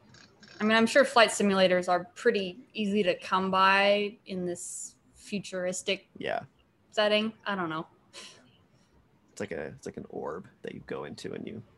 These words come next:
Speaker 2: <laughs> pretend
Speaker 1: Like, instead of driver's ed, they have, like, flight school, maybe.
Speaker 2: Yeah.
Speaker 1: It's
Speaker 2: I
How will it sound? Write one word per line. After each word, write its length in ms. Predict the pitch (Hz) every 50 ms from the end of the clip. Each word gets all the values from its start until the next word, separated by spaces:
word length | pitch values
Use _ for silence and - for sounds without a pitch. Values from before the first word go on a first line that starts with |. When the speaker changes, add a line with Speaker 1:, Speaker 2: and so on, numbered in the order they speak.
| _ - -
Speaker 2:
<laughs> 80 | 131 - - - - -
pretend 140 | 185 - -
Speaker 1:
Like, 220 | 220 214 214 - -
instead 280 | 233 220 - 269 254
of 120 | 254 226 196
driver's 440 | 202 214 202 202 196 202 202 190
ed, 380 | 190 185 185 190 196 190 190 208 - - _ _ _ -
they 200 | 190 190 196 190
have, 300 | 196 202 185 185 175 180
like, 220 | 180 175 170 175 - - - - _ _ _ _
flight 560 | - - - - 180 165 180 175 - - -
school, 640 | - - - - 208 196 196 196 196 202 208 208 - _ _ _ _ _ _ _ _ _ _ _ _ _ _ _ _
maybe. 540 | - 196 196 208 196 196 196 202 233 - - _ -
Speaker 2:
Yeah. 180 | - 147 127 104 - -
Speaker 1:
It's 180 | - 208 - -
Speaker 2:
I 120 | 254 233